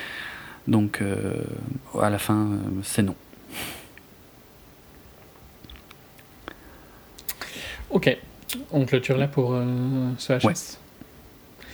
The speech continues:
Speaker 2: Vous pouvez retrouver nos autres épisodes de vingt-quatre F P S sur notre site trois fois W point bipod point B E, sur notre hébergeur audio D J pod point com slash vingt-quatre F P S, <clears throat> sur les réseaux sociaux,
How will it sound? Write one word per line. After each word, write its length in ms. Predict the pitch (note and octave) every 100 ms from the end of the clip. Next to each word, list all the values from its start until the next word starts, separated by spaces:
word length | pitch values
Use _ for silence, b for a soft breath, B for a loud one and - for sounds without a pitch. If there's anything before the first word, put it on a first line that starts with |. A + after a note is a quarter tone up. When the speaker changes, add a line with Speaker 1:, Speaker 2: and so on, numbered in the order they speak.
| B B B B B B B
Speaker 2:
Vous 120 | C3+ C#3
pouvez 260 | E3 D#3
retrouver 420 | D3 D3 - D3 C#3+
nos 180 | D3 C3 B2+ F3+
autres 360 | F3+ D3 C3+
épisodes 420 | F3 F3 D3+ C3
de 100 | C3+ D#3+
vingt-quatre 440 | D3+ C#3+ D3 -
F 100 | C#3+
P 100 | C#3+
S 120 | C#3
sur 140 | - C#3
notre 260 | C#3 -
site 240 | C#3+ D#3 -
trois 160 | C3+
fois 140 | - C3+
W 440 | C3 B2 A#2 A#2+ -
point 160 | C3+ B2+
bipod 260 | A#2 A#2+
point 180 | - A2
B 100 | G#2+
E, 120 | C3
sur 180 | C#3 C#3
notre 280 | A#2 - -
hébergeur 340 | A#2 A2 A#2
audio 220 | A2+ A#2 A2+ B B B -
D 100 | B2
J 120 | A#2
pod 160 | - B2
point 160 | B2
com 220 | A2+ B2 A2+
slash 360 | - B2 -
vingt-quatre 340 | A2+ - A2 -
F 120 | -
P 80 | C#3+
S, 260 | D3+ - - -
<clears throat> 1400 | B3 F#3+ C#3+ - - - - - - - - - - -
sur 180 | - C3+
les 80 | B2
réseaux 220 | A#2+ A#2
sociaux, 440 | - A#2 C#3 C3+